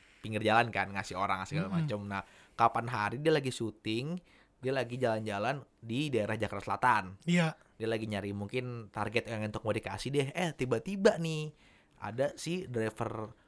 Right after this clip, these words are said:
Speaker 2: Ojek
Speaker 1: ojek
Speaker 2: online.
Speaker 1: online itu. Ya kan?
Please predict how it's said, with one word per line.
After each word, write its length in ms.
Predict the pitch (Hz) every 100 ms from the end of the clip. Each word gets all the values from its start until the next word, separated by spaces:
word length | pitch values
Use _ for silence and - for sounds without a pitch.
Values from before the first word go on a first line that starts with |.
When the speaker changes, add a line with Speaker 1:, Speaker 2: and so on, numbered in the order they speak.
| _ -
Speaker 2:
Ojek 260 | 156 151
Speaker 1:
ojek 120 | -
Speaker 2:
online. 80 | 135 156 151
Speaker 1:
online 60 |
itu. 280 | 147 - 165 139 127 120 113 - - - - - _ _ _ _ _ _
Ya 140 | - 101
kan? 420 | 101 95 101